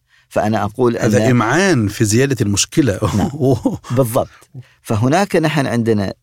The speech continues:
Speaker 1: عدم نسيان دور العائلة رقم واحد،
Speaker 2: مهم.
Speaker 1: مهم جدًا في التعافي من الإدمان. رقم اثنين، التواصل مع مركز متخصص.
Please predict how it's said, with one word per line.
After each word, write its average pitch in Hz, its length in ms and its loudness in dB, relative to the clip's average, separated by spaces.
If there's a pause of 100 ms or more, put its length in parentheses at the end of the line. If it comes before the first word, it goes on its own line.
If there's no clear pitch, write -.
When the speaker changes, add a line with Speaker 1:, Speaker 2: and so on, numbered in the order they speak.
(200)
Speaker 1:
عدم 147 360 2
نسيان 110 720 0
دور 127 360 2
العائلة 131 640 -2 (340)
رقم 87 320 -6
واحد، 110 380 -2 (320)
Speaker 2:
مهم. 110 280 0 (180)
Speaker 1:
مهم 110 420 0
جدًا 123 580 -2
في - 140 -6
التعافي 110 640 -4
من 95 180 -2
الإدمان. 104 600 -2 (400)
رقم 127 340 -2
اثنين، 110 580 -2
التواصل 120 800 -2
مع 95 300 -2
مركز 107 520 -2
متخصص. - 840 -6